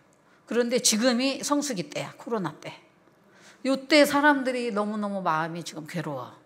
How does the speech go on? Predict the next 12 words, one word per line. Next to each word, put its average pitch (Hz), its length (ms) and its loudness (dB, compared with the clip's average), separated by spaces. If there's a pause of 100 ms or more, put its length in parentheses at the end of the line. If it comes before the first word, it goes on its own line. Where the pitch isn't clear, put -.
(880)
의지할 202 340 0
데가 151 200 -12
없거든. 127 440 -14 (400)
불안하거든. 190 720 0 (2000)
시편 - 380 -2
구십일 196 420 -2
편에 175 280 -2
보세요. 165 420 -12 (1160)
하나님이 285 400 0
약속의 294 360 0
말씀을 208 320 0
주셨잖아요. 160 800 -6